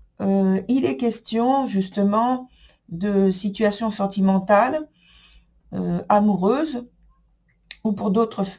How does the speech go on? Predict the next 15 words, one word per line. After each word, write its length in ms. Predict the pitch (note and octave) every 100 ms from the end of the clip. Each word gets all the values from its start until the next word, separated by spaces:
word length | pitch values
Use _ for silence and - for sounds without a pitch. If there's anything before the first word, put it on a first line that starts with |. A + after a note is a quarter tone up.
| _ -
d'autres 320 | F#3+ G#3 G#3+
personnes, 640 | G3 G3+ G3+ A3 A3 F#3+ - _ - _ _
c'est 300 | - G3+ G3+
un 160 | G3+
lien 420 | G3 F#3 G3+ G3 -
avec, 480 | F#3 E3+ F#3+ F#3+ F#3
euh, 460 | E3 E3 E3 E3 E3 - _
donc 180 | F3 F3
le 80 | F#3
cercle 340 | F#3+ G3 G3
familial 580 | F#3+ F#3+ G3 F#3+ G3 G3
ou 60 | F3+
le 140 | E3+
cercle 420 | E3+ G3 F#3 -
amical, 640 | F3 E3+ E3+ G3+ A#3+ D4